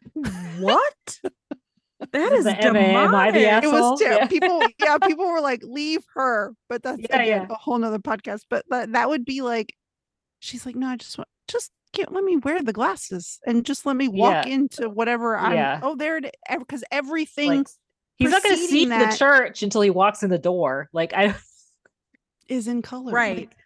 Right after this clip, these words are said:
Speaker 3: Yeah.
Speaker 2: Like, the first thing he saw in that moment was a bush. You did all that for a bush?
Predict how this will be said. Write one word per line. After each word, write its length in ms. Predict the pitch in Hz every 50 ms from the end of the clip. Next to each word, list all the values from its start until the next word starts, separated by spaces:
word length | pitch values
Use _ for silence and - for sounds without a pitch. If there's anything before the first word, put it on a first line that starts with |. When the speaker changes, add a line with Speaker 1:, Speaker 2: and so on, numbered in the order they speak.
| _
Speaker 3:
Yeah. 100 | 170 165 - _ -
Speaker 2:
Like, 340 | - 247 269 262 247 214 214
the 80 | 262
first 280 | 247 - 302 330 330 -
thing 140 | - 330 320
he 160 | - 339 339
saw 260 | 330 - 302 269 269
in 120 | 254 247 247
that 140 | 240 226
moment 300 | 226 226 233 233 233 185
was 160 | 190 208 208 190
a 80 | 180
bush. 640 | 165 151 190 208 196 160 147 156 - - - - - _ _ _ _
You 580 | - 202 208 226 254 269 285 311 330 302 277 226 - _ _ _ - 214
did 220 | 190 247 254 247
all 320 | - - 214 220 240 269 269
that 340 | 233 240 226 240 247 - -
for 200 | - 254 220 202
a 60 | 202
bush? 560 | 185 180 196 226 254 294 359 330 - - -